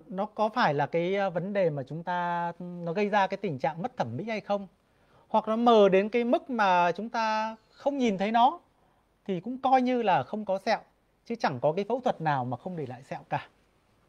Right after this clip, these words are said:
Ờ, tuy nhiên thì những cái hình ảnh mà chúng ta có thể làm được,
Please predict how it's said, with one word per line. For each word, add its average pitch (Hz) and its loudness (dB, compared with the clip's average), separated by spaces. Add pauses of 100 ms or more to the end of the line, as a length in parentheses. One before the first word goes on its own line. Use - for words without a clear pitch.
(560)
Ờ, 185 2
tuy 220 -2
nhiên 214 4 (500)
thì 180 -2
những 208 -4
cái 233 0
hình 220 2
ảnh 165 2 (540)
mà 160 2
chúng 175 -8
ta 196 2
có 180 -6
thể 175 0
làm 156 2
được, 156 4